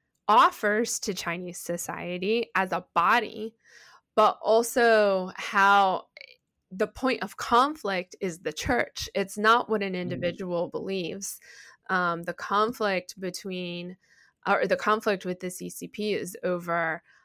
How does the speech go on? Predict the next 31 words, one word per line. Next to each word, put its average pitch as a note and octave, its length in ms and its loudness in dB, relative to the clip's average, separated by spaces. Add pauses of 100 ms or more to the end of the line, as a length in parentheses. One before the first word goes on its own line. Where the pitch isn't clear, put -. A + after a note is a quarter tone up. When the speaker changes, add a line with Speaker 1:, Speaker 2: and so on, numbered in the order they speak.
(140)
Speaker 1:
um, E3 340 -2
a F3+ 120 -2
group F3+ 560 -6 (120)
identity, F#3+ 920 -2 (380)
um, F3 400 -2
that F#3 240 0
isn't F#3 320 -4
under E3+ 300 -6
the - 200 -8
oversight E3+ 760 -8 (220)
of D#3+ 580 -2 (260)
the E3+ 80 -6
government. E3 720 -6
And F3+ 300 -6
so, F3 600 -2 (320)
yeah, A#3+ 360 6
I G3 100 0
mean, G#3+ 300 -2 (100)
for G3+ 220 -4
sure, G#3 320 0
just G3+ 460 -4
the, F3+ 600 -6 (480)
the, F3+ 300 -4 (140)
the F#3 340 -4
idea F#3 800 -2
of E3+ 300 -6
our E3+ 120 -4
unity F#3+ 480 -6
with F3 200 -10
other E3 180 -8
Christians, F3 760 -10